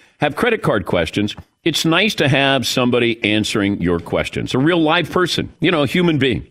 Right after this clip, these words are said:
understands the issues, works to resolve them. Not one of those, uh, "I'll put you on hold." And then you come back and then they go, "I'm, I'm, I'm gonna put you on, I'm gonna send this over to our manager here." In other words,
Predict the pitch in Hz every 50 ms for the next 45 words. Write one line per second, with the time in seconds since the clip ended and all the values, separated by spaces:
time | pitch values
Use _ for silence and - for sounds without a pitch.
0 | _ - 139 156 160 151 - - - 151 156 160 160 147 - 135 135 135 143 -
1 | - - 104 98 - - _ _ _ _ _ - 117 151 180 180 - - - 160
2 | 151 156 139 110 147 143 147 147 110 98 73 60 50 - _ _ _ _ _ _
3 | _ - 113 143 156 175 151 151 143 139 135 127 131 127 123 117 - - - -
4 | _ _ _ _ _ - 113 107 104 - - _ - - - _ - 107 107 107
5 | - 123 107 - - 101 90 85 82 85 76 - - - - - _ _ _ _
6 | _ _ _ _ _ _ _ _ _ _ _ _ - 117 120 123 123 123 127 120
7 | - - 127 120 117 123 117 117 117 113 - 117 104 101 104 98 98 98 101 101
8 | 101 101 95 98 95 - - 117 127 - - - - 123 - - - - - 117
9 | 127 139 139 151 135 - - - 147 - - - 120 104 - 147 160 190 190 165
10 | - - - 190 190 190 175 156 - - 151 147 147 143 120 131 120 - - -
11 | 113 101 98 90 95 98 98 95 95 95 90 82 71 - 76 69 65 87 71 64
12 | - - - _ _ - - _ - _ 226 233 269 254 220 185 165 165 165 156
13 | 139 -